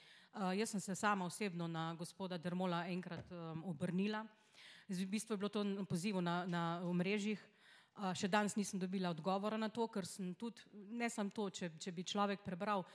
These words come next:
tisti moj post, bi lahko marsikaj videl noter. Tudi sam zdravnik, nekdo se je tam oglasil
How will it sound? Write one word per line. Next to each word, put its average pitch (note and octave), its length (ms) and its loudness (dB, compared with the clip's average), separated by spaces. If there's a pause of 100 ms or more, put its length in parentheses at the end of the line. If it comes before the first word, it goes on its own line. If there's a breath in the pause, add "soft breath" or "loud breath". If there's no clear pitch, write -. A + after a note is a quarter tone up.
(240 loud breath)
tisti G#3 200 0
moj G#3+ 140 6
post, G#3+ 340 6
bi F#3+ 80 2
lahko G#3 280 4
marsikaj A3 460 0
videl F#3+ 260 0
noter. F3+ 280 0
Tudi - 220 -6
sam A3+ 240 0
zdravnik, G3 480 2
nekdo G3+ 300 0
se G3+ 180 -2
je F3+ 60 0
tam G3 280 -2
oglasil G3+ 540 2